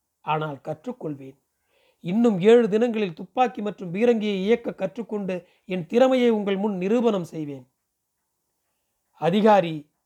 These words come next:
இப்போது கிளைவை பாசம் தோன்ற பார்த்தான். "கிளைவ், சென்னைப்பட்டினத்து கோட்டையிலிருந்து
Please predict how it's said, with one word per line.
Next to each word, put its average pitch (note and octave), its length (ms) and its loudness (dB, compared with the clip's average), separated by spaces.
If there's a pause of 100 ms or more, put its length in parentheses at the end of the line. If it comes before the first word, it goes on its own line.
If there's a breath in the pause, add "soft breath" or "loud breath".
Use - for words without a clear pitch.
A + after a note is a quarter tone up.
இப்போது E3 520 -10
கிளைவை F#3 460 -4 (300)
பாசம் F3+ 400 -2
தோன்ற G3 300 -4
பார்த்தான். C3 560 -14 (1400)
"கிளைவ், A#3+ 360 4 (280)
சென்னைப்பட்டினத்து G#3+ 720 -2
கோட்டையிலிருந்து G3 800 -4